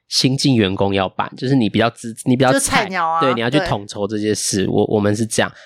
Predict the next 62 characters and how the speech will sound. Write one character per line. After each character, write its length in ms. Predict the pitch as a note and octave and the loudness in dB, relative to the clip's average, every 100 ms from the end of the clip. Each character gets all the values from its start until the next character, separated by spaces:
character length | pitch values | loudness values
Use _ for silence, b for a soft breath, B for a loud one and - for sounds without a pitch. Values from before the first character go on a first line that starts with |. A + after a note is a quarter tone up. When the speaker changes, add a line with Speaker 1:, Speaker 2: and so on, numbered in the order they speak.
| B | B
Speaker 1:
但 100 | - | -2
是 100 | G#3+ | 2
因 40 | G#3 | 2
为 80 | G3+ | 2
那 100 | F#3+ | 2
时 80 | |
候 60 | D#3+ | 2
我， 100 | A#2 | 2
我 120 | - A2+ | 0 0
在 120 | C3 | 2
那 100 | C3 | 2
边 160 | B2+ | 2
实 240 | C3 - G#2+ | 0 -2 0
习， 340 | - - - - | 0 -2 -4 -2
自 100 | C3 | 0
己 140 | B2+ | 2
要 180 | G#2 G#2+ | 0 0
付 220 | G2+ A2 | -4 -6
钱， 300 | G2+ - A2+ - | -6 -6 -8 -2
所 140 | C3 | 2
以 20 | |
我 120 | C3+ | 2
那 80 | A#2 | 2
时 80 | A#2+ | 0
候 60 | A2 | 0
没 100 | G#2 | 0
有 120 | - | -2
去。 240 | - - | -6 -2
然 100 | G#2+ | 0
后 80 | B2+ | 2
后 120 | D#3 | 2
续 160 | D3+ - | 2 2
就 160 | D3 C3 | 2 2
我 140 | G#2+ | 0
自-， 220 | G#2 B2 B2 B2+ | -2 -8 0 4
原 100 | B2 | 4
本 100 | A#2 | 4
在 60 | |
我 140 | B2+ G#2 | 4 2
的 100 | G#2 - - | 0 -4 -2
单 180 | A2 A2+ | 0 2
位 240 | G#2+ G2 _ - | 0 -2 _ -4
工 160 | B2 A#2+ | 0 2
作 80 | A#2 | 2
的 80 | |
地 40 | G#2+ | 4
方 160 | G#2 | 2
实 160 | G2+ G2 | 0 -2
习， 140 | F#2 | 0
然 60 | G2 | 2
后 40 | |
之 80 | G#2 | 2
后 60 | A2 | 2
就 100 | A2 | 2
变 220 | A2 G2+ | 2 0
成 160 | G2 F#2+ | 0 -2
全 320 | - F#2+ G2 | 0 0 -2
职， 280 | - - A#2 | -4 -6 -2
然 100 | E2+ | -2
后 80 | - | -2
什 100 | |
么。 80 | A#2 | -4